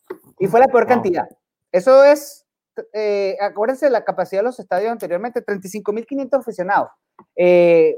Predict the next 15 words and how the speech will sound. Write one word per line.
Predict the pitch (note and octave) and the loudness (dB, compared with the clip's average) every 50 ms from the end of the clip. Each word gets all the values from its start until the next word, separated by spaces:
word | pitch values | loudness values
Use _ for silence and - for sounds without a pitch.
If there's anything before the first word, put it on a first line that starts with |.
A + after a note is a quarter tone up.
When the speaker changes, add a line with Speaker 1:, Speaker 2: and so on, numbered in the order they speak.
| - | -2
Speaker 1:
fue | - G3 | -2 -2
el | F#3+ | 0
promedio | F#3 A3 A3 A3 A3 G#3+ F#3+ E3+ E3 E3 | 0 0 -2 0 0 -2 0 0 0 -2
de | E3 | -2
esa | D#3+ - G#3 G3 F#3+ F#3 E3+ | -2 -4 -2 -2 0 0 -2
temporada. | - F3 D#3+ D3 D#3+ D#3 D3+ D3 D3 - | -2 -6 -6 -2 0 0 0 0 -2 -4
Y | A3+ A#3 B3 | 0 2 4
ojo. | B3+ C#4+ D#4 D4+ B3 D#3+ - | 6 6 6 4 2 0 2
Speaker 2:
Por | F#3 F#3+ F3+ | 2 2 4
juego. | G3 G3+ G3+ F3+ D#3 C3 A2+ - - - _ _ _ _ _ | 4 4 4 4 4 2 0 -6 -12 -20 _ _ _ _ _
Speaker 1:
Sí, | _ - G#3 F#3+ F3 D#3 D3+ - - | _ -2 -2 0 0 -2 -4 -8 -2
y | F#3 | 0
ojo. | G3+ G#3+ A3+ C4 C4 A3+ D#3 D#3 | 2 4 4 4 4 2 0 -2
Speaker 2:
Y, | E3+ F3 F3 | -2 -4 -6
y, | D3 | -6